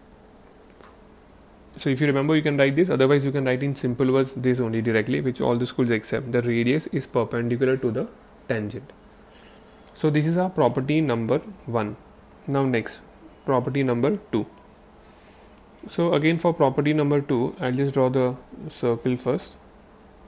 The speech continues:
And, uh, okay, now in this property, it says that if you, if there is a point, say for example, I'm considering this point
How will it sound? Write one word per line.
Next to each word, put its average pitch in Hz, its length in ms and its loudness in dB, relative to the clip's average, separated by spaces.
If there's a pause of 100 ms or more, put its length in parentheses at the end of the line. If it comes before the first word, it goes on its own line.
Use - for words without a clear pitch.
(3250)
And, 113 400 -4
uh, 113 160 0 (1900)
okay, 120 340 -4
now 190 340 -2 (120)
in 165 200 0
this 196 160 0
property, 127 600 0 (920)
it 147 200 -4
says 151 340 2
that 156 240 0
if 151 200 0
you, 185 240 2
if 160 140 0
there 165 80 4
is 165 120 2
a 170 60 2
point, 117 460 0 (240)
say 147 240 -2
for 147 120 2
example, 131 580 2 (320)
I'm 127 380 -2
considering 139 560 -2
this 127 180 0
point 113 280 -4